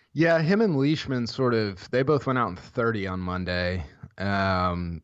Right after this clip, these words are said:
and, and Leishman led at, like, I think ten, eleven, maybe twelve, and then Spieth took the lead 'cause Leishman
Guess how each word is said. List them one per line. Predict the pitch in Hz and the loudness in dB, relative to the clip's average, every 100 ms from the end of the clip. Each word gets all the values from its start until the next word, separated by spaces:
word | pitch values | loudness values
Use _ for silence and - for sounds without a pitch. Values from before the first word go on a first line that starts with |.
| _ _ _ _ | _ _ _ _
and, | 101 98 | -4 -4
and | - 107 104 | -2 -2 0
Leishman | 120 156 - 147 120 98 | 2 2 2 2 2 0
led | 107 107 101 | 0 0 -2
at, | 90 | -4
like, | 95 90 87 _ _ _ _ _ - | -4 -4 -6 _ _ _ _ _ -10
I | |
think | 95 120 101 _ _ | -6 -4 -4 _ _
ten, | - 110 110 107 | -8 -2 0 0
eleven, | 98 98 101 104 107 107 104 98 | 0 0 0 0 -2 0 -2 -4
maybe | 104 98 | -4 -4
twelve, | 90 - - 95 98 101 98 - | -4 -6 -2 0 2 0 -2 -8
and | - 98 | -6 -4
then | 95 | -4
Spieth | 92 - 113 104 | -6 -4 -2 -2
took | - 95 | -4 -4
the | 92 | -2
lead | 92 90 82 | -2 -2 -2
'cause | 98 90 | -4 -2
Leishman | 98 92 90 85 | -4 -2 -2 -2